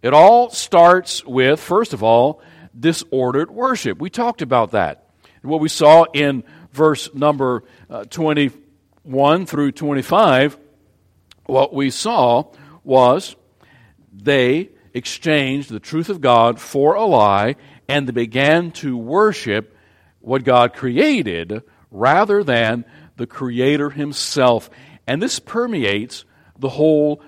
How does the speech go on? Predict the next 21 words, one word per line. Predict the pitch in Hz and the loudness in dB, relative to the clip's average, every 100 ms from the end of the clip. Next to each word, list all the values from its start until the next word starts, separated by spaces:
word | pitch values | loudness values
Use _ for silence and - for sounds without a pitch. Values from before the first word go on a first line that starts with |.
| _ - | _ -12
passage | 190 196 196 160 131 | -4 -2 -2 -4 -6
here, | 143 | -4
and | 131 | -4
you | 131 | -6
see | - 214 | -6 -4
it | 160 123 | -4 -2
bookended. | 170 - 123 98 87 - - - | -6 -2 -4 -4 -8 -10 -20 -10
Verse | 123 135 - | -4 -4 -4
twenty-one, | 147 135 127 156 240 - - - | -6 -4 2 2 0 -6 -20 -6
they | 123 147 | 0 2
neither | 143 120 110 | 2 -2 -6
glorified | 117 113 104 104 98 | -6 -6 0 0 0
Him. | 123 160 262 - _ _ _ _ _ _ _ - | 0 -2 -2 -10 _ _ _ _ _ _ _ -6
Verse | 139 - | -4 -4
twenty-five, | 139 135 - 127 131 175 - _ _ | -6 -4 2 4 6 4 -2 _ _
they | 113 | -2
worshiped | 123 160 170 208 - | 4 4 4 -2 -6
and | 156 | -6
served | 156 151 147 147 | -2 2 2 2
created | 151 147 247 262 196 | -4 -4 -4 -4 -6
things | 107 104 123 | -4 -4 -6